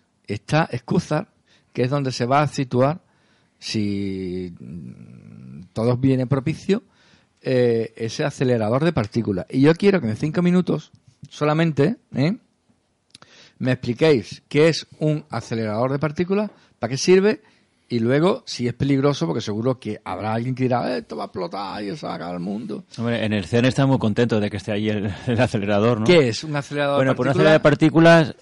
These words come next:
Speaker 2: eh, como su propio nombre indica, es un aparato que, que tiene que ser de un tamaño muy grande, muy grande, donde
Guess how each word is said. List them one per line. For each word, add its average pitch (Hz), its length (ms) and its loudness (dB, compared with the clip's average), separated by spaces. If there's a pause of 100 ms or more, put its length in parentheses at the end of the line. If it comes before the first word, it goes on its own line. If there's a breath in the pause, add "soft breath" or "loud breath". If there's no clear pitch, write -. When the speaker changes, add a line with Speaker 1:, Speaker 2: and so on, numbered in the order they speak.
(100)
Speaker 2:
eh, 120 240 2
como 113 240 2
su 113 120 0
propio 123 240 -2
nombre 127 300 0
indica, 131 400 0
es 113 240 -4
un 120 180 0
aparato 123 640 2 (560 soft breath)
que, 113 480 2
que 110 120 -2
tiene 120 160 -2
que 120 80 -8
ser 123 120 0
de 120 60 0
un 117 80 0
tamaño 110 340 0
muy 120 240 2
grande, 120 300 2
muy 113 120 0
grande, 123 400 0
donde 139 560 2